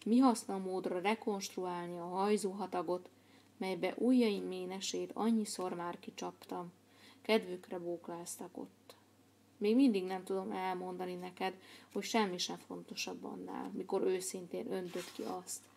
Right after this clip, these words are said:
ami rólam s munkáimról áll össze benned. Nem puszta visszhang a szavad, gondosan latolod a frissen termett szókat.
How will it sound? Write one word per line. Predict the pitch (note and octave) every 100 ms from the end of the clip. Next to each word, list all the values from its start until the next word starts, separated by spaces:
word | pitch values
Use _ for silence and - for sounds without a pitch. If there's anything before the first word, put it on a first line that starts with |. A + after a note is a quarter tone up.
| - - -
ami | - G#3 F#3+
rólam | G3 G3 G3+ G3+
s | -
munkáimról | - F#3+ F3 F3+ F3 F3+ F3+ F3 -
áll | F#3+ F#3+
össze | - F#3 - F3+
benned. | F3+ F3 F2+ - G#2+ - - - - - - - - - - - -
Nem | A3+ A#3+
puszta | A#3 F#3+ - G3
visszhang | G3 G3 - F#3+ F3+
a | G3
szavad, | - F#3+ F#3 G3 -
gondosan | G3+ G3+ F#3+ G3 F#3+ G3 F#3
latolod | F#3+ F#3+ F#3 F#3+ F#3+
a | G3+
frissen | G3 F#3+ - G3 F#3
termett | F3 F3+ F3+ F#3
szókat. | - F#3+ F3+ F#3+ F#3+